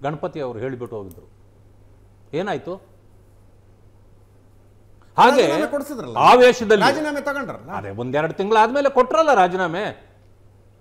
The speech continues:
Speaker 2: ಅಂದ್ರೆ ಈಗ ಎರಡು ತಿಂಗಳು ಬಿಟ್ಟು
Speaker 1: ಅಲ್ಲ, ಅದು
Speaker 2: ಈಶ್ವರಪ್ಪನವ್ರು
Speaker 1: ಎರಡು ತಿಂಗಳು
Speaker 2: ಕೊಡ್ತಾರೆ.
Speaker 1: ನಮಗೆ ಬೇಕಾಗಿಲ್ಲ.
Speaker 2: ಎರಡು ತಿಂಗಳು ಬಿಟ್ಟು
Speaker 1: ಎರಡು
Speaker 2: ಈಶ್ವರಪ್ಪನವ್ರು
Speaker 1: ತಿಂಗಳು ಬೇಕಾಗ, ಹಂಗಂದ್ರೆ ಅವ್ರಿಗೆ ನಾವು ಎರಡು ತಿಂಗಳು ಆದ್ರೆ ಪರವಾಗಿಲ್ಲ, ನೀವು ಇವತ್ತೇ ಕೊಡ್ಬೇಕು ಅಂತಂದ್ರೆ ಏನರ್ಥ?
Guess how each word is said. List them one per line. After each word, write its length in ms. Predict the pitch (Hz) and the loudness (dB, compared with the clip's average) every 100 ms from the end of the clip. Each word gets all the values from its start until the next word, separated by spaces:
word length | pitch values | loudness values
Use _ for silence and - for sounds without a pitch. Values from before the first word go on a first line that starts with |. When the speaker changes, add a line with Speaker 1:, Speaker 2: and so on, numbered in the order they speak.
| _ _ _ _ _ _ _ | _ _ _ _ _ _ _
Speaker 2:
ಅಂದ್ರೆ 260 | 196 233 226 | -10 -8 -6
ಈಗ 100 | 214 | -4
ಎರಡು 180 | 208 202 | -4 -4
ತಿಂಗಳು 200 | 220 214 | -6 -6
ಬಿಟ್ಟು 200 | 214 208 | -6 -4
Speaker 1:
ಅಲ್ಲ, 80 | 190 | 2
ಅದು 120 | 285 | 4
Speaker 2:
ಈಶ್ವರಪ್ಪನವ್ರು 300 | 220 196 190 | 4 4 4
Speaker 1:
ಎರಡು 160 | 220 | 2
ತಿಂಗಳು 260 | 233 277 269 | 0 -2 0
Speaker 2:
ಕೊಡ್ತಾರೆ. 120 | 240 | 0
Speaker 1:
ನಮಗೆ 120 | 214 | 0
ಬೇಕಾಗಿಲ್ಲ. 680 | 190 240 269 233 185 117 - - | 2 2 2 2 2 0 -4 -6
Speaker 2:
ಎರಡು 180 | 220 220 | -6 -4
ತಿಂಗಳು 180 | 226 | -4
ಬಿಟ್ಟು 200 | 214 226 | -4 -6
Speaker 1:
ಎರಡು 100 | 208 | -4
Speaker 2:
ಈಶ್ವರಪ್ಪನವ್ರು 260 | 143 226 262 | 0 0 0
Speaker 1:
ತಿಂಗಳು 200 | 285 285 | 4 4
ಬೇಕಾಗ, 300 | 262 254 233 | 4 2 0
ಹಂಗಂದ್ರೆ 840 | 220 254 254 277 226 185 254 - - - | 2 2 0 4 4 2 -2 -6 -10 0
ಅವ್ರಿಗೆ 300 | 185 254 254 | 2 4 2
ನಾವು 340 | 240 233 226 | 2 2 2
ಎರಡು 240 | 208 247 | 0 -2
ತಿಂಗಳು 360 | - 269 262 233 | -4 0 2 4
ಆದ್ರೆ 520 | 214 190 180 185 196 | 2 4 4 2 -2
ಪರವಾಗಿಲ್ಲ, 600 | 196 185 190 170 127 139 180 - _ _ - | -2 0 0 -2 -4 -4 -4 -14 _ _ -10
ನೀವು 180 | 147 165 | -6 -2
ಇವತ್ತೇ 320 | 185 233 240 | 2 2 2
ಕೊಡ್ಬೇಕು 380 | 233 214 202 190 | 2 0 -2 -4
ಅಂತಂದ್ರೆ 340 | 160 165 147 | -6 -6 -6
ಏನರ್ಥ? 300 | 147 139 113 | -4 -6 -6